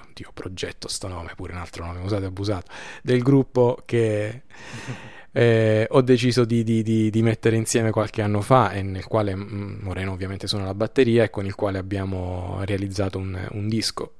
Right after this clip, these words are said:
Ehm, eh, mi sembra di fare pubblicità al disco, però se vi, vi, vi, vi, vi, vi intriga la cosa, cercate Terra Tranquilla, Escape, lo trovate, lo trovate un po' dappertutto, fine dello spazio pubblicitario. Ehm,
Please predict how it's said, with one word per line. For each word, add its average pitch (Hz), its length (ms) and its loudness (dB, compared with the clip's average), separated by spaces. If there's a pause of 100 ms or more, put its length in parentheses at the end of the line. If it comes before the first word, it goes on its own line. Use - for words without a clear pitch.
Ehm, 92 680 -8 (1300)
eh, 113 200 -6 (180)
mi 107 120 -8
sembra 104 220 -6
di 95 80 -2
fare 101 160 0
pubblicità 104 460 0
al 110 140 2
disco, 113 320 0
però 120 200 8
se 113 140 2
vi, 120 180 0
vi, 127 220 0
vi, 127 320 4
vi, 123 220 4
vi, 123 160 4
vi 123 120 4
intriga 123 380 6
la 123 120 10
cosa, 113 340 8
cercate 110 420 2
Terra 107 300 4
Tranquilla, 107 760 0
Escape, 101 680 -2
lo 92 100 -2
trovate, 92 400 -4
lo 98 80 -2
trovate 98 300 0
un 92 80 -4
po' 92 240 -4
dappertutto, - 640 -6
fine 87 480 -10
dello 90 420 -6
spazio - 400 -10
pubblicitario. 135 580 2 (640)
Ehm, 110 840 4